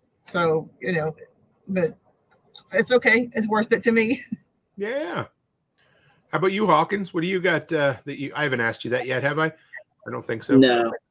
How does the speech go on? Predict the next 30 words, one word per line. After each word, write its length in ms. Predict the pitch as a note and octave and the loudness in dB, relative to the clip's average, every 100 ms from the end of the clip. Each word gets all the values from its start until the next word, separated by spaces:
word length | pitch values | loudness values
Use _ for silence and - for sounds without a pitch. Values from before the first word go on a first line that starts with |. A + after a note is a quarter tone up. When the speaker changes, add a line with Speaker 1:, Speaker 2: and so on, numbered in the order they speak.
| _ - | _ -12
Speaker 2:
No. 240 | A#2+ A#2 - - _ - | -8 -8 -12 -20 _ -4
Speaker 3:
Not 140 | A#2 - | -4 0
today. 260 | G#2+ G#2 - _ _ _ _ _ - | 2 2 0 _ _ _ _ _ 4
<laughs> 480 | C3 - - F3+ E3 _ _ _ _ _ _ _ - _ - | 4 4 4 6 6 _ _ _ _ _ _ _ -20 _ 8
But, 160 | D3 | 10
uh, 560 | D#3+ D#3+ D3+ D3+ D#3+ A2+ - | 10 8 8 8 6 2 -2
yeah, 240 | - C#3 C3 | 6 6 6
my, 300 | C3 D#3 D#3+ | 4 4 2
my 160 | - C#3+ | 2 4
biggest 340 | C#3 A#2+ A#2 | 8 8 8
thing 200 | - A#2+ | 2 2
is 420 | A#2+ A#2 - - - _ | 4 2 0 -14 -16 _
'cause 160 | - G#2 A2 | -12 -8 -4
I 100 | C#3 | 2
got, 180 | C#3+ C3 B2+ | 4 4 0
I'm 120 | B2+ | -4
gonna, 160 | A#2+ A2+ | -2 -2
I 80 | C3 | 0
got 180 | C#3+ A#2 | 0 0
quite 180 | - A2+ | 0 -2
a 40 | |
while 260 | G2+ A2 A#2+ | 0 -4 -6
till 100 | - | -6
we 60 | C3 | -6
get 140 | B2+ | -6
snow. 360 | - C3 C3+ C3+ _ _ _ _ _ | -8 -12 -12 -14 _ _ _ _ _
Probably, 340 | - G#2 G#2 G2 | -10 -6 -4 -4
hopefully, 340 | A2+ A2+ - A2 | 0 0 2 -2
like, 220 | G2+ G2 _ _ _ _ _ _ - | -2 -4 _ _ _ _ _ _ -2
four, 240 | A#2+ A2+ | 0 0